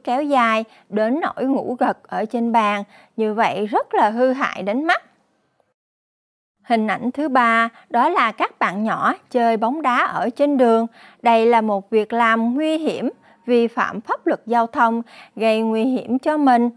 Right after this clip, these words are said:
và cả những người tham gia giao thông nữa đấy. Hình ảnh thứ tư là một bạn nam dùng ná cao su bắn những chú chim, gây phá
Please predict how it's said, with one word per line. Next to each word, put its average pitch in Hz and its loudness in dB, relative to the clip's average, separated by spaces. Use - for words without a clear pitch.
và 202 -2
cả 196 -6
những 208 -4
người 208 -2
tham 233 -6
gia 247 0
giao 240 0
thông 240 -2
nữa 208 -6
đấy. 226 2
Hình 208 -2
ảnh 196 -4
thứ 277 -4
tư 240 0
là 233 2
một 226 0
bạn 208 -4
nam 302 2
dùng 202 -4
ná 214 -4
cao 240 -2
su 240 2
bắn 208 -2
những 208 -8
chú 247 -2
chim, 220 0
gây 214 0
phá 285 -2